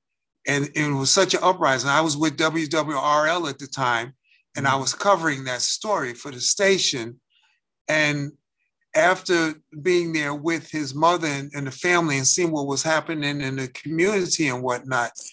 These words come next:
Speaker 1: I say, you know, this isn't necessary. There should not be another <clears throat> Missus Glover. Well, not long after that, Randy Evans in Brooklyn,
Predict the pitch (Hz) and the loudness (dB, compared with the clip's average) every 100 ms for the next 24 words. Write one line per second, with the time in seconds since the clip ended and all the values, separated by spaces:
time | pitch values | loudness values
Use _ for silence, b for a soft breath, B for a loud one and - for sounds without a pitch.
0 | B B - 147 151 147 139 170 139 123 | B B -6 -2 0 2 2 2 0 2
1 | 180 - 165 139 135 151 202 - 131 117 | 2 2 0 -2 -2 0 0 -2 -4 -4
2 | - B B B 143 139 - 175 175 190 | -10 B B B 0 2 2 2 4 2
3 | 190 170 151 151 151 151 147 143 - - | 4 2 2 -2 -2 -2 -2 -4 -6 -2
4 | 180 151 - 160 165 156 139 156 180 147 | 0 0 -4 -4 -2 -2 0 4 4 4
5 | 104 - _ b b - 147 156 180 - | -2 -10 _ b b -2 -2 4 4 4
6 | 180 180 175 160 - 156 165 160 - 151 | 2 2 2 2 -2 -2 0 0 -2 -4
7 | 170 170 170 175 202 175 151 147 143 180 | -2 -2 -2 -2 -2 -2 -4 -6 -4 -4
8 | 233 170 143 | -4 -8 -8